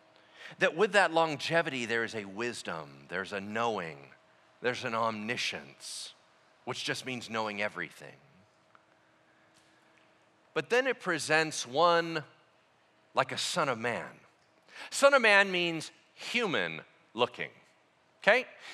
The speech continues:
Now, that can be used of just regular people like you and me. In the book of Ezekiel, the, God constantly refers to him as Son of Man,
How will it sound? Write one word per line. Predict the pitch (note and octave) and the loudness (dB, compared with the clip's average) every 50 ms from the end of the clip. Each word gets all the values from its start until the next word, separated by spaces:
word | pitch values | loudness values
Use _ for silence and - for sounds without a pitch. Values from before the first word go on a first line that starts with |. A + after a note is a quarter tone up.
| - - - | -16 -4 6
Now, | G#3 A#3 G#3+ E3+ C3+ - - - - - - _ _ _ _ _ _ _ _ _ _ _ _ _ _ _ - | 8 10 10 10 8 4 -2 -12 -20 -20 -20 _ _ _ _ _ _ _ _ _ _ _ _ _ _ _ 4
that | D#3 A#3 B3+ - | 6 6 6 8
can | - C#4+ B3+ | 4 2 2
be | B3+ | 2
used | A3+ G3 G3+ G#3 G3+ G#3 G#3+ F3+ - A3 | 0 2 2 2 4 2 2 0 0 2
of | F3+ F3 C#3 | 0 0 4
just | - G3 F3 - | 4 2 2 8
regular | D#3+ G#3+ A#3+ A3+ A#3 G#3+ G3+ | 8 8 8 10 8 4 4
people | - - G3+ F#3 - G#3 G#3 | 4 0 -4 -2 2 2 6
like | F#3 E3+ E3 - D3 D#3+ | 6 6 6 6 2 -2
you | F#3+ G#3 G3+ | 0 0 0
and | F#3+ D#3+ C#3+ | 0 0 0
me. | C#3 C3 B2 D#3 - - - - _ _ _ _ _ _ _ - | 0 0 0 -4 -6 -10 -16 -20 _ _ _ _ _ _ _ -4
In | G3+ G3+ | 2 2
the | G3 | 6
book | E3+ A3+ A3+ - | 6 6 6 6
of | G3 E3+ | 4 2
Ezekiel, | E3+ - - - F#3+ G#3 G3 - F#3+ F3+ F3 F#3+ G#3+ A#3 - - - - | 2 2 2 0 0 0 0 0 2 4 6 6 4 2 -2 -8 -12 -4
the, | E3 D#3 D3+ C3 A2+ G#2 - - - - - - _ _ _ _ _ _ _ _ _ _ _ | 2 4 6 6 6 4 0 -10 -20 -20 -20 -20 _ _ _ _ _ _ _ _ _ _ _
God | - G#3+ G3 G#3 - - | 10 12 12 12 8 6
constantly | - - - A3+ B3 B3 - - - F#3 D#3+ D3+ E3+ D#3+ | 0 4 8 8 8 8 8 4 0 0 0 2 0 2
refers | D3 C3+ - - G#3+ G3+ F3 - | 2 0 4 6 6 6 6 4
to | - C#3+ | 2 0
him | C3 D3+ C#3 C3 C#3 - | 2 2 0 0 2 2
as | C3+ C3+ C3+ - | 2 2 2 2
Son | - - G#3 F#3+ F#3+ | 2 2 4 6 6
of | F3+ D3+ B2+ A2 | 6 4 4 4
Man, | C#3 C3 G#2 D#2+ D2 | 4 4 4 2 0